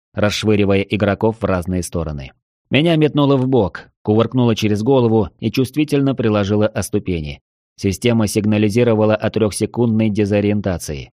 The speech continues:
В разные части тела вцепились сразу несколько жёстких лап. Острые когти врезались в тело, прокалывая доспехи.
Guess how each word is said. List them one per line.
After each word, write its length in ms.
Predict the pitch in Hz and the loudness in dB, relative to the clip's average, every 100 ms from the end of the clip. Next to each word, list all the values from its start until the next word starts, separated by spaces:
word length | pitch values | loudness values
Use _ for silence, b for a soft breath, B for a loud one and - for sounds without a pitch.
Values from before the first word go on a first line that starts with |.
| _ _ _ _ - | _ _ _ _ -8
В 100 | 95 | 0
разные 440 | 131 131 120 123 | 2 2 2 0
части 360 | 110 127 117 120 | 2 0 2 -2
тела 300 | - 135 113 | 0 2 2
вцепились 500 | - 117 123 117 104 | 0 -2 0 0 0
сразу 340 | 117 120 110 | 0 0 0
несколько 520 | 117 127 123 120 123 117 | 0 0 0 -2 0 0
жёстких 480 | 104 104 - 107 117 | 0 -2 -4 -4 -2
лап. 300 | 92 76 - _ _ - | -2 -4 -12 _ _ -2
Острые 420 | 101 - 98 98 | -2 0 -2 0
когти 360 | 117 107 - | 2 0 0
врезались 480 | 98 101 98 101 98 | 0 0 0 0 -2
в 140 | - - | -6 -4
тело, 320 | 113 117 101 | 0 2 0
прокалывая 640 | 95 95 95 92 90 92 | -2 -2 0 0 0 0
доспехи. 580 | 92 90 - 80 73 65 | -2 -4 -4 -6 -8 -14